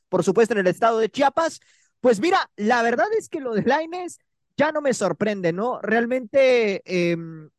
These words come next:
es un jugador joven, ¿no? Con mucha proyección, un futbolista que,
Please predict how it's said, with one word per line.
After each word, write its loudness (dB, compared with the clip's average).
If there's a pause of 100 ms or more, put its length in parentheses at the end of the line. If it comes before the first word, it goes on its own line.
es 0
un -6
jugador 2 (140)
joven, 2 (200)
¿no? -12
Con -6
mucha 0
proyección, 0 (280)
un 0
futbolista 4
que, 0